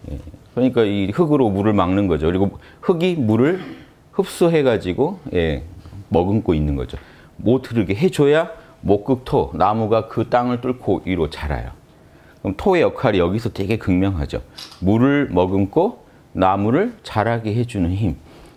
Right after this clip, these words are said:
그래서 이 주-, 이 동북, 이, 이 지방에 여기를 이 음, 음토, 양토 나눠서 여기는 주역회로 배당하면 후천팔개에서 공개가 오고 여기는 간개가 와요. 산, 땅 중에서 산,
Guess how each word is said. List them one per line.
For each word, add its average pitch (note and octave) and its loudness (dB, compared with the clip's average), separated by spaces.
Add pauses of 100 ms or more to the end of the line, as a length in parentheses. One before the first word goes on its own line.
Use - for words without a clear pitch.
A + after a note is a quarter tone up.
그래서 C3+ 2
이 A#2+ 2
주-, - -14
이 A2 -2
동북, A2+ 0 (200)
이, G2+ -4
이 F#2+ -2
지방에 F#2 0 (380)
여기를 A#2 0 (140)
이 F#2 -2 (180)
음, A2+ 2 (300)
음토, A#2+ 2
양토 G2 0
나눠서 F#2 0
여기는 G#2+ 0 (400)
주역회로 B2+ 2
배당하면 G2+ 0
후천팔개에서 A#2+ -2
공개가 F2 0
오고 D#2 0
여기는 G2 0 (560)
간개가 F2 -2
와요. C#2 0
산, F2 -4 (460)
땅 C#3 2
중에서 F#2+ 0
산, G#2 -6